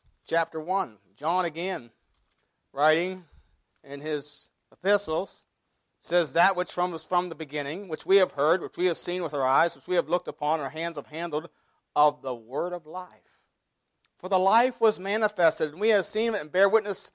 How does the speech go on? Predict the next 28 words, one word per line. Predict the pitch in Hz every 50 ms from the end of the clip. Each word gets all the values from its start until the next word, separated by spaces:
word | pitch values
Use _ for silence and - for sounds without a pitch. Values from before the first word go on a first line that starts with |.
| _ _ _
and | - 170 180 170
show | - - 214 220 220 214
unto | 208 202 202
you | 208 214 214 208
that | 185 190 196 196
eternal | 196 202 - - - 233 240 247 240 233 220
life | 208 214 214 214 185 160 131 - _ _ _ _
which | - 190 196 202
was | 196 175 185
with | 240 233 240
the | - 175
Father | - 190 185 190 190 185 170 165 151 - - _ _ _ -
and | 175 185 196 190
was | 190 190 175 151
manifested | 165 180 196 208 202 190 170 - 180 170 160 - - 156 151 143 135 _ _ _ _ _ _ -
unto | 170 170 175 165 156
us." | 160 175 175 165 143 123 - - - - _ _ _ _
Again | - 160 165 196 202
in | 196 185 170
chapter | - 208 196 196 - - 180
five | - - 185 196 196 190 170 151 143
of | 151 147 143
the, | 147 143 139 - _ _ _ _ -
of | 147 147 -
First | - 180 180 170 - -
John, | - 175 175 175 170 160 156
he | 165 175
says | 170 - - 180 170 160 156 - -